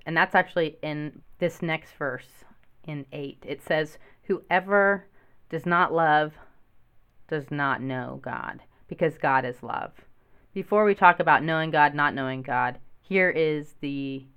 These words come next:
quintessential reason why love comes from God, and that's because God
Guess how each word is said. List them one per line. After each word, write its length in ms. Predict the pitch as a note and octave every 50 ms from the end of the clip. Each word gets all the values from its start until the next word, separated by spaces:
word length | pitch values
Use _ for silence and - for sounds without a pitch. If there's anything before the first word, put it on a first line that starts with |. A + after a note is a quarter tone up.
| _
quintessential 720 | - - F#3 F3+ F3 E3 D3+ - - D3+ C#3+ - - C#3 B2+
reason 400 | C3 C#3 C#3 C#3 - C#3 C3 B2+
why 500 | B2+ C#3+ C3 B2+ B2+ C3 B2+ B2+ B2+ - - - -
love 240 | C#3 C3 B2+ C3
comes 320 | - - D#3 D3+ D#3 D3 -
from 240 | - - C#3 C3 C3
God, 400 | C3+ B2 A#2 A#2 - B2+ - - - - - - - _
and 100 | - C#3
that's 260 | C3 B2 B2+ - - -
because 760 | - F3+ - - - B2+ A2+ A#2 B2 C3 E3 G#3 - - - - - - - - - - -
God 540 | - C3+ B2+ B2+ B2 B2 B2 C3+ D#3+ F3 -